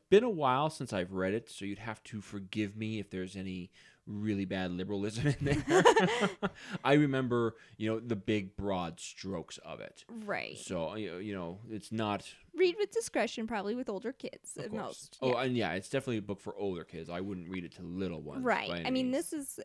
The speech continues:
Speaker 2: that's what, especially with a lot of these books like this, this is a great one to read probably with an older child, you know, an older teen especially,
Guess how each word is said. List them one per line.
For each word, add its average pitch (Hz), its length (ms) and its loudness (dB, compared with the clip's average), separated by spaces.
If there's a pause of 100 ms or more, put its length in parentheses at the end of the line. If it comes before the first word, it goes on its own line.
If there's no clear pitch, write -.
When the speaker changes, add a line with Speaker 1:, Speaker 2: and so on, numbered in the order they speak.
Speaker 2:
that's 285 240 2
what, 349 160 4
especially 247 500 -2
with 254 100 0
a - 20 -2
lot 202 160 2
of 285 60 -2
these 214 160 -4
books - 280 -4
like 202 200 -4
this, 196 260 -2
this 254 180 -4
is 277 100 -4
a 277 120 2
great 226 320 -2
one 214 220 -4
to - 100 -6
read 214 200 -6
probably 202 200 -2
with 233 320 0
an 320 80 0
older 196 480 -6
child, 196 400 -6
you 202 60 -2
know, 180 160 0
an 202 160 0 (100)
older 214 240 2
teen 233 360 -4
especially, 202 600 -6